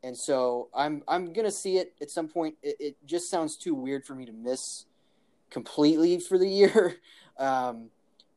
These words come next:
but especially just from what I've seen of Tom Hardy's performance, which is, like, maybe thirty seconds, like a thirty-second clip. Um, it, it totally looks completely insane. Uh,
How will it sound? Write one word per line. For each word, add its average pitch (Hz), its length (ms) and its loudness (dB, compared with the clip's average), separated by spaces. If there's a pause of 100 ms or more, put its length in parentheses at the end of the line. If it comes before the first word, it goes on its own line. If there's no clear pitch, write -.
(180)
but 143 200 4
especially 156 480 0
just 139 200 -6
from 139 180 -2
what 131 140 0
I've 127 140 -2
seen 151 360 -2
of 135 160 -4 (540)
Tom 143 240 -4
Hardy's 143 260 -2
performance, 139 440 -2
which 127 120 -10
is, 123 120 -6
like, 117 200 -2
maybe 123 400 -6
thirty 123 340 -6
seconds, 117 600 -6 (460)
like 120 160 -6
a 117 40 -8
thirty-second 117 560 -4
clip. 120 320 -6 (540)
Um, 117 540 0 (840)
it, 135 300 -6
it 147 240 0
totally 143 420 2 (320)
looks 131 400 -4
completely 127 460 -6
insane. 117 580 -6 (500)
Uh, 117 600 0